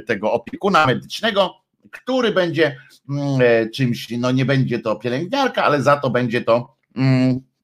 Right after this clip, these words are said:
będzie odciążało, em, zawód pielęgniarski, e, i, mm, no i tak to będzie miało wyglądać, em, e, i wtedy dworowaliśmy sobie właśnie, w-, że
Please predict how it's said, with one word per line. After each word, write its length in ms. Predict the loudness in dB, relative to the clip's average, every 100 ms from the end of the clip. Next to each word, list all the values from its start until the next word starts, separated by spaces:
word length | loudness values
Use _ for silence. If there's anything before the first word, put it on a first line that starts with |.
| _ _ _ _ _ -4
będzie 340 | 0 2 2
odciążało, 800 | 0 -2 -2 -2 2 2 4 2 -2 -20 -20 -6
em, 380 | 2 2 2 -2 -4 -4
zawód 480 | 0 0 0 -6
pielęgniarski, 800 | -6 -4 -2 2 2 0 -6 -8 -8 -20 -8 2
e, 280 | 6 6 4
i, 360 | -2 -2 -4 -8 _ -10
mm, 800 | -4 -2 -2 -2 -2 -4 -6 -10 _ _ _
no 100 | -2
i 80 | 4
tak 220 | 4 4
to 80 | 2
będzie 360 | 2 4 2 0 _ _ _ _ _ _ _ _ -6
miało 260 | 2 4 6
wyglądać, 560 | 4 4 4 6 2 0 -18 -20 -2
em, 320 | 2 2 2
e, 240 | 2 2 0
i 160 | -2
wtedy 280 | 0 0 0
dworowaliśmy 680 | -2 0 2 2 0 -4 -10
sobie 220 | -10 -8
właśnie, 360 | -6 -6 -8 -16
w-, 100 | _ -14 -12 -10
że 300 | -6 -6